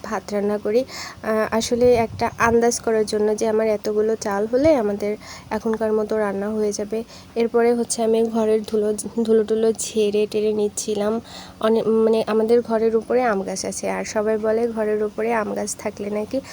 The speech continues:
ঘরে হচ্ছে মাকড়সার জাল হয়, এজন্য প্রায় প্রায় পরিষ্কার করে নিতে হয়।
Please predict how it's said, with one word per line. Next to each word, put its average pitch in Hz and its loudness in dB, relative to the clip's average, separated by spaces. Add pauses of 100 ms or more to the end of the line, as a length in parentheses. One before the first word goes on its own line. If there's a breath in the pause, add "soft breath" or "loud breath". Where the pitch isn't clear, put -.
(340 loud breath)
ঘরে 214 4
হচ্ছে 220 0 (260)
মাকড়সার 208 -2
জাল 190 -4
হয়, 190 -6
এজন্য 233 0
প্রায় 202 0
প্রায় 214 -2
পরিষ্কার 208 -4
করে 214 -4
নিতে 208 -4
হয়। 226 -6